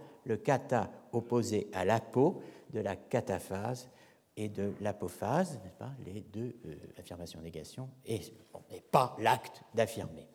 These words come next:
C'est d'autant plus malheureux qu'Aristote, on le sait, insiste sur le fait qu'il ne faut pas confondre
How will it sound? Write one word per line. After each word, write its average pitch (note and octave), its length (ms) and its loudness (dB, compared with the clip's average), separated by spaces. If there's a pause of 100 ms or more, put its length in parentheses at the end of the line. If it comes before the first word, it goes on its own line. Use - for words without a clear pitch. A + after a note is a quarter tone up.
(580)
C'est F#3 160 8
d'autant F3+ 280 8
plus E3 120 4
malheureux C#3+ 400 10
qu'Aristote, C3 840 6
on B2 120 2
le A2+ 60 2
sait, A#2 420 4
insiste C#3 500 2
sur B2+ 140 4
le A2 80 6
fait A#2+ 260 2
qu'il A2+ 120 -2
ne F#2 40 -4
faut A#2+ 140 6
pas G2+ 180 0
confondre D#3+ 580 -2